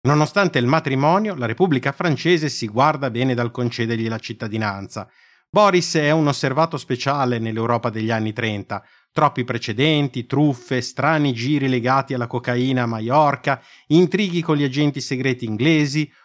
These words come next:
un passaporto Nansen da rifugiato apolide, un passato misterioso e inquietante da White Russian,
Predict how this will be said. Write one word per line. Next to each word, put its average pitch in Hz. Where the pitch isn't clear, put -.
un 165
passaporto 170
Nansen 143
da 131
rifugiato 127
apolide, 143
un 113
passato 139
misterioso 143
e -
inquietante 131
da 107
White 123
Russian, 107